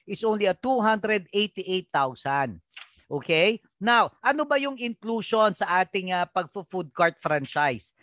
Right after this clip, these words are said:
Now, number one, kasama na po dyan yung food cart. Naka-set up na po yan. Branded, maayos,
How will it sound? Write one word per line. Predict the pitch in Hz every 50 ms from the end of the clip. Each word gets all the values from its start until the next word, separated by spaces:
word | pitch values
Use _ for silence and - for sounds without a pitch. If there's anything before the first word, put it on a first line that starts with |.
| _ -
Now, | - 214 226 220 226
number | 233 247 233 254 254
one, | 262 262 254
kasama | - - 247 - - 226 220 214 220 220
na | 220
po | 208 - 214 214 208
dyan | 165 208 208 196 196 202 185
yung | -
food | - 160 143 117 -
cart. | - 143 143 147 127 -
Naka-set | 165 - - 175 - - - 175 170 -
up | - 165 165 _ -
na | 165
po | 160 - - 165 165
yan. | 165 160 151 143 143
Branded, | 127 151 180 190 196 190 190 175 190 185 180 160 165
maayos, | 160 147 151 190 202 202 202 196 202 196 196 185